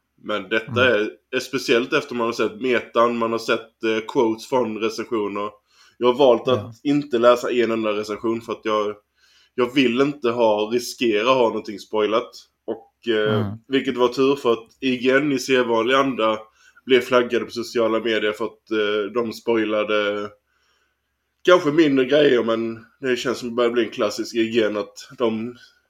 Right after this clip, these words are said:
Speaker 1: de lyckas
Speaker 2: Verkligen.
Speaker 1: ändå
Speaker 2: De behöver sina
Speaker 1: spoila.
Speaker 2: klicks.
Speaker 1: Ja, men, eh, för jag vill verkligen inte veta någonting om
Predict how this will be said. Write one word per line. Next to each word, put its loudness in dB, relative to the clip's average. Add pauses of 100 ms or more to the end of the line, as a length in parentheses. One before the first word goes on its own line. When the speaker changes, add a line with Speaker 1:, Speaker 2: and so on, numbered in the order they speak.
(140)
Speaker 1:
de -2
lyckas 0
Speaker 2:
Verkligen. 0
Speaker 1:
ändå -2
Speaker 2:
De 0
behöver 6
sina 6
Speaker 1:
spoila. 4
Speaker 2:
klicks. -2 (440)
Speaker 1:
Ja, 6 (340)
men, 0
eh, -2 (640)
för -2
jag 6
vill 0
verkligen -2 (100)
inte -2
veta -2
någonting -6
om -6